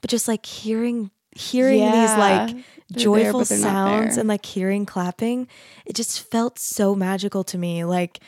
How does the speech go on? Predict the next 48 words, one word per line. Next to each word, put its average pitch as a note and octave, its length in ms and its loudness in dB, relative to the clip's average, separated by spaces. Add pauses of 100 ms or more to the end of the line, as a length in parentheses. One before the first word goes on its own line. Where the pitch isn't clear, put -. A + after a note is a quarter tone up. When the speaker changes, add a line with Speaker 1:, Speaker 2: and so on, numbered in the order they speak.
(400)
Speaker 1:
there G3+ 200 -8
are G3+ 140 -10
these F#3+ 220 -12
people - 300 -12
out F#3 160 -8
there E3+ 160 -8
that F3+ 100 -10 (120)
I G3 40 -16
can't F#3+ 220 -14
even E3 200 -14
see, - 340 -8
but F3+ 140 -12 (140)
they F3+ 300 -6 (340)
can F#3+ 160 -8
see F3 380 -4 (160)
me G3 200 0
and G#3 220 -6
us, F3+ 260 -4
and, F#3 120 -4
like, E3 200 -8
they're D#3+ 200 -8
so - 320 -8
happy. - 640 -18
Speaker 2:
Well, B3+ 140 -2
and A#3+ 160 4
you're C4 120 0
connecting B3 680 0
with, G3 160 -2
like, G3 220 -6
all F#3+ 220 0
these G3 240 -6
people G3 420 -6
simultaneously. F3 1120 -6
It's - 160 -12
like, G3 100 -4
Speaker 1:
Yeah. G#3 180 -8 (280)
Speaker 2:
that's - 280 -12
such, G3+ 260 -4
like, G3 200 -4
as F#3+ 160 -4
a F3+ 60 -6
kid, F#3 360 -8
such - 260 -10
a F3 60 -6
crazy F3 680 -10
thing F3 320 -8
of, D3+ 140 -18
like, D3 240 -12